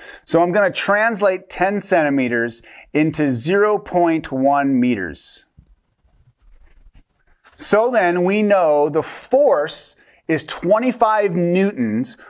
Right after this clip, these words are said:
when x equals point zero one meters. So we're working with this force function right here. We have twenty-five newtons equals k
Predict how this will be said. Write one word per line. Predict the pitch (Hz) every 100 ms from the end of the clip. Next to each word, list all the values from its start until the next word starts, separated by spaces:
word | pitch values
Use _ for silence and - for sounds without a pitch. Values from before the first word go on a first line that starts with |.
| _
when | 127 160 339 175
x | - 202 220 - -
equals | 202 196 175 165 -
point | - - 180 190
zero | 127 160 156
one | 147 143 127 123
meters. | 120 95 110 160 - - - -
So | - 160
we're | 160 156
working | 190 220 214
with | 185
this | 170
force | - - 185 185
function | - 165 147 - 143
right | 139 131 131
here. | 131 113 120 151 - _ -
We | 143
have | 143 139
twenty-five | - 170 202 - 220 214 - 185 170 165 156 139
newtons | 143 139 135 104 101 117 127 - _ _ _
equals | 185 202 - 180 160 151
k | - - - 233 214 160 160 208